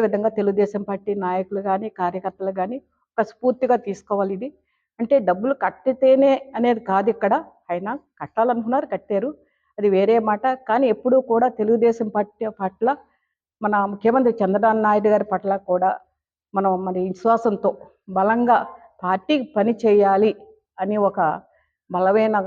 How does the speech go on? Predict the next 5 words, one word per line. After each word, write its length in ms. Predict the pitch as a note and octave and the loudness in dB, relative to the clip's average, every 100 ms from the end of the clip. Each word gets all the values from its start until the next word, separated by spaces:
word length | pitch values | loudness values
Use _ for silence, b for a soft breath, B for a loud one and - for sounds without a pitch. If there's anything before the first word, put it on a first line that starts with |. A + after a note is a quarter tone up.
| G#3 B B B _ | -6 B B B _
మరి 140 | F#3+ F#3+ | -4 -4
సపోర్ట్ 400 | F3+ G3 A3+ A3+ G#3+ - - _ | -4 -2 0 0 -2 -4 -10 _
మన 120 | F3 F3+ F3+ | -8 -6 -6
పార్టీకి 340 | F3 F3 G#3 G3+ | -8 -4 -4 -2
ఉండాలి. 320 | F#3 G3 G3+ | 0 2 0